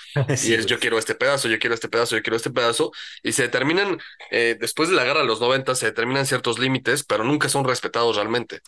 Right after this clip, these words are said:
Speaker 1: Ujú.
Speaker 2: De hecho, no es hasta dos mil veinte que, que Putin los sienta a los dos, les da un manotazo, les dice, "Cálmense", y los hace
Speaker 1: <laughs>
Speaker 2: firmar un acuerdo en el que se reconocen ciertos límites.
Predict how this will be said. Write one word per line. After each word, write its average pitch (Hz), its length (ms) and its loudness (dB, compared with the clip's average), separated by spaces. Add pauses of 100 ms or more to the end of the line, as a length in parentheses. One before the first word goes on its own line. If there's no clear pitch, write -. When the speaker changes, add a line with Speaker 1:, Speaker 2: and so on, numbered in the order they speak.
Speaker 1:
Ujú. 117 320 -8 (120)
Speaker 2:
De - 100 -4
hecho, 147 220 2
no 135 180 2
es 131 100 0
hasta 135 180 0
dos 107 160 2
mil 131 180 0
veinte 131 340 -2
que, 110 160 -2 (140)
que - 100 -4
Putin 135 400 -2
los 98 120 0
sienta 147 360 0
a 160 40 2
los 104 200 2
dos, 123 200 2
les 107 120 0
da 127 80 2
un 135 80 0
manotazo, 120 500 -2
les 113 120 0
dice, - 220 0
"Cálmense", 160 540 0 (320)
y 107 60 -4
los 127 140 2
hace 135 160 2
Speaker 1:
<laughs> - 0 -
Speaker 2:
firmar 117 240 0
un 135 60 0
acuerdo 127 320 0
en 127 80 0
el 113 60 -10
que - 80 -6
se 107 80 -4
reconocen 123 440 -2
ciertos 123 320 -2
límites. 139 480 0